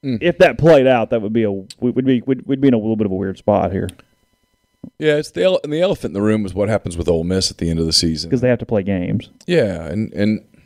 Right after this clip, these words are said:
Speaker 2: I know last week they showed a pulse and did okay.
Speaker 1: I'm watching crowds. I don't know if I'm Keith Carter, I'm watching crowds. I'm watching engagement. I'm watching people. 'Cause it's easy to say
Speaker 2: It,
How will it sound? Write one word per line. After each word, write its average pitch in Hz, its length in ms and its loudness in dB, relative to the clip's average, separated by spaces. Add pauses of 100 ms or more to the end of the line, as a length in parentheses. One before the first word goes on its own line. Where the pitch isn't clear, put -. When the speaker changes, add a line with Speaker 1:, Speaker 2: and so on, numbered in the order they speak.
(180)
Speaker 2:
I 175 40 -8
know 277 120 -2
last 269 240 0
week 254 200 0
they 233 80 2
showed 185 200 2
a - 60 -4
pulse 180 340 -2
and 190 80 -2
did 214 120 0
okay. 233 300 0 (2000)
Speaker 1:
I'm 139 140 -2
watching 104 360 0
crowds. 71 760 -4 (680)
I - 40 -6
don't 117 100 0
know - 20 -2
if 113 120 4
I'm 101 40 -8
Keith 123 280 -2
Carter, 101 380 0
I'm 87 120 -6
watching 85 340 -2
crowds. 76 560 -2
I'm 92 100 -2
watching 101 380 0
engagement. 90 760 -2
I'm 90 120 -2
watching 92 320 0
people. 82 580 -2 (1120)
'Cause 147 120 -2
it's 185 160 -2
easy 214 300 0
to 139 100 -6
say 233 340 2
Speaker 2:
It, 202 360 -6